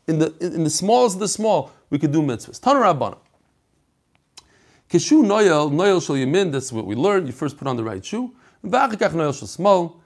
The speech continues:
and then you put on the left. Keshu choyletz, wait a minute, we're not done yet. What about when you take off shoes? Which shoe do you take off first?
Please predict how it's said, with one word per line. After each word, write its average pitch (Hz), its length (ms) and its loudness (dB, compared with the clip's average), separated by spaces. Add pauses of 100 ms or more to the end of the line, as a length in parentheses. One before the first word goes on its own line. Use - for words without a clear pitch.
(200)
and 113 120 -6
then 147 80 0
you 143 80 -2
put 147 160 -4
on 139 80 -2
the 139 100 -4
left. - 320 -14 (440)
Keshu 95 420 -4
choyletz, 190 540 2
wait 247 200 4
a 269 60 2
minute, 123 340 -4
we're 123 80 -4
not 185 220 2
done 277 180 4
yet. - 280 -8 (100)
What 165 160 2
about 208 160 4
when 220 100 0
you 226 80 -2
take 247 220 -2
off 277 200 0
shoes? 120 240 -2
Which 202 160 -2
shoe 196 140 -4
do 190 80 -4
you 190 60 -4
take 202 160 -2
off 202 180 0
first? - 400 -6